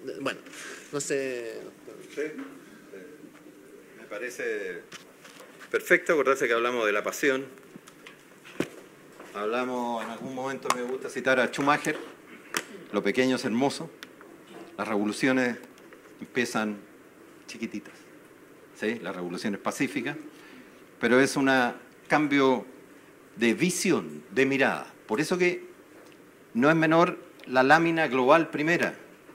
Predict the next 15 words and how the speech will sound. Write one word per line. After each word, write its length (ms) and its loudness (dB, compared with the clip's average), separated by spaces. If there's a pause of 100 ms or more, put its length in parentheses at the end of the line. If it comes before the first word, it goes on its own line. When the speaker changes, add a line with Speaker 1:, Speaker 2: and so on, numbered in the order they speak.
(200)
Speaker 2:
no, 240 -2 (100)
no 140 2
es 160 2
extra, 380 2
porque 280 -2
todo 340 6
va 100 10
a 40 10
depender 420 4
cómo 260 6
mire 320 8
al 100 4
ser 180 0
humano 360 4
yo 200 -10